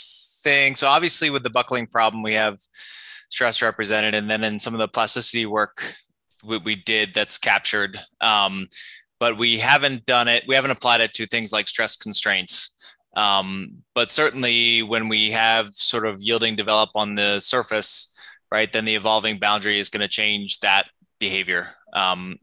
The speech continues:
so, so I, I guess we haven't looked as closely as to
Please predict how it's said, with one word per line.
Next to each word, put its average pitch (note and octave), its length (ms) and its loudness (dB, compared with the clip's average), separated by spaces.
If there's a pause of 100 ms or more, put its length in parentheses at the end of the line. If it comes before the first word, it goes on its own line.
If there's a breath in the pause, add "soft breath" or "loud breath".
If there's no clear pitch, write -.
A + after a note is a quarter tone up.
so, G#2 340 -4
so G#2+ 440 0
I, F#2 220 2
I A#2 80 2
guess C#3 240 0
we C3+ 80 0
haven't C3 260 2
looked B2 220 -4
as A#2+ 160 0
closely B2+ 420 0
as A2 140 2
to G#2 260 0